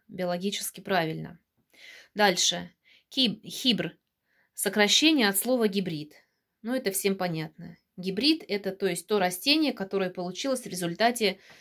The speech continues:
скрещивания, опыления ка-, каких-то двух других.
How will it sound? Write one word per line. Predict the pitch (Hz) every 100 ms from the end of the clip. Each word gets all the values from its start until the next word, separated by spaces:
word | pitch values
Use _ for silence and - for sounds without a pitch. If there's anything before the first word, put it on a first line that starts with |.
| _
скрещивания, | - - 190 226 - 190 190 185 170
опыления | 180 180 240 226 175
ка-, | 170
каких-то | - 170 220 220 175 165 170 - - _ _ -
двух | 160 180 220
других. | 180 180 156 139 -